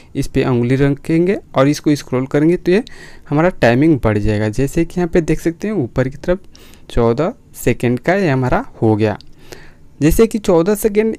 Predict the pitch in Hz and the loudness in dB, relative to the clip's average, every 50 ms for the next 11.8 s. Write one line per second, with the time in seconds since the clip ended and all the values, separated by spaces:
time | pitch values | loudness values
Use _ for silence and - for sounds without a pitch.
0 | - - 135 120 120 120 127 160 185 190 208 208 208 226 208 - 175 165 165 - | -6 -6 -2 0 2 4 4 4 4 4 2 2 2 0 0 4 4 4 4 4
1 | - 160 165 170 175 - 180 190 170 160 165 170 175 170 165 - 151 151 160 180 | 2 2 2 2 2 0 0 0 2 2 2 2 2 0 2 2 2 2 2 2
2 | 180 165 151 139 139 143 170 175 - - 120 131 151 156 160 170 180 180 - - | 2 2 0 0 0 0 -2 -4 -2 0 2 4 4 4 4 4 2 0 0 -2
3 | 113 110 117 139 139 - 131 117 - 135 131 127 - - - - - - 113 110 | -2 0 -2 -2 -2 -4 -6 -4 -4 -4 -4 -4 -4 -6 -6 -4 -2 0 2 2
4 | 110 107 107 107 107 113 - 135 135 - - 151 139 127 147 156 - 160 160 160 | 2 2 0 -2 -2 -2 -2 -2 -2 -2 0 2 2 2 2 2 2 2 2 2
5 | - 170 131 117 120 117 113 - - 117 110 - 120 120 120 - 120 117 113 - | 2 0 0 0 -2 -2 -2 -2 -4 -4 -2 -2 -2 -2 -2 -2 -4 -4 -4 -4
6 | - - - 135 143 - - - 120 113 - - - - 160 170 190 208 - - | -6 -6 -4 -4 -4 -4 -4 -6 -6 -6 -8 -6 -2 0 0 2 0 -2 -4 -10
7 | - - - - - 175 208 202 151 120 107 110 104 104 - - 104 - - - | -20 -20 -18 -4 0 0 2 4 4 4 4 2 0 0 -2 -6 -6 -6 -4 -4
8 | 127 127 - - 131 120 110 - 110 104 104 104 - - - 202 202 - 160 110 | -4 -4 -2 -2 -2 -2 -2 -2 -6 -6 -6 -8 -10 -4 -2 -2 0 0 -2 -2
9 | - - - - - - - - - - 185 185 190 190 208 208 - 214 - 220 | -4 -8 -16 -20 -20 -20 -20 -18 -2 0 2 4 4 2 2 0 -2 -2 0 0
10 | 214 214 - - 208 196 185 180 - - 180 - - - 117 110 110 123 113 - | 0 0 0 0 2 4 4 4 4 2 0 0 0 0 0 0 0 -2 -2 -2
11 | 131 139 160 185 - - - 117 107 107 107 113 113 107 110 | -2 -2 -2 -4 -4 -4 -2 -2 0 0 0 0 -2 -2 -2